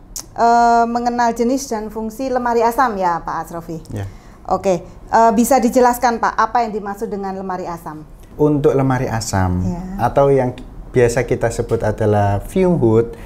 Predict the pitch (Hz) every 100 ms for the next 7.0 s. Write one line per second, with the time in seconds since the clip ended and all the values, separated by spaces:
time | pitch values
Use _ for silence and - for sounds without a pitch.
0 | - - 127 107 98 - - - 151 160
1 | 165 156 160 160 165 185 180 160 156 143
2 | 139 165 165 151 135 123 120 127 127 -
3 | - - - - - - - 147 151 139
4 | 127 107 117 107 101 101 110 127 170 196
5 | - - 135 131 117 131 123 107 - 98
6 | 80 - - - - - - - 98